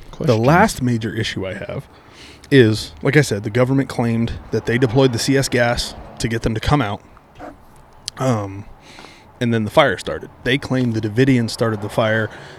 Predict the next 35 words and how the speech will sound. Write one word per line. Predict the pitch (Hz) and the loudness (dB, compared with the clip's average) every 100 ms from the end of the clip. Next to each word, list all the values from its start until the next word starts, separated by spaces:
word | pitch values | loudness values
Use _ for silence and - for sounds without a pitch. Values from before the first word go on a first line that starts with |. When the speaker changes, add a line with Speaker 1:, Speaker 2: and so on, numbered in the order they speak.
| - | -4
Speaker 1:
in | 110 | -2
an | 104 | -2
attempt | 101 123 101 | 0 0 0
at | 101 | -4
a | |
mass | 95 101 101 | -4 -4 -2
suicide. | - 170 - 82 - - - - - - - - - | 4 4 4 -4 -8 -18 -18 -16 -18 -20 -20 -20 -20
Okay. | - 104 | -6 0
Speaker 2:
Hmm. | 104 92 - - - - - - - - - - - - - - - - - - - - - - | 2 0 -2 -20 -20 -20 -20 -20 -20 -18 -12 -8 -6 -6 -6 -8 -10 -14 -14 -14 -16 -16 -18 -6
Speaker 1:
There | 123 151 160 | 4 6 6
are | 131 | 2
several | 110 - - 165 185 151 117 - | 0 -2 2 2 4 0 2 4
other | 156 131 113 | 6 4 0
incidents | 131 143 - 123 120 | 0 0 2 0 0
in | 113 | 0
history | 107 127 - 110 101 98 - - - | 2 2 2 0 0 -6 -16 -20 -8
where | - 117 101 | -2 0 0
the | 107 | -4
government | 101 131 139 139 113 | 2 4 6 2 2
attempted | - 131 120 | 2 2 -2
to | 107 | -6
use | 107 113 104 | -4 -2 -2
C | - 117 | 0 0
S | 120 | 0
gas | 104 98 92 - - - _ _ _ | -2 -4 -4 -8 -10 -16 _ _ _
to | - 113 104 | -2 -2 -2
make | 104 113 - | -2 -4 -2
people | 135 113 | -4 -4
come | - 117 | -6 -6
out | 104 | -4
of | 101 | -4
a | |
building. | 107 123 98 - - _ | 0 0 0 -8 -20 _
Speaker 2:
Right. | - 92 85 - _ _ _ _ _ | 2 2 2 -4 _ _ _ _ _
Speaker 1:
Almost | 139 147 156 151 - | 2 2 4 2 0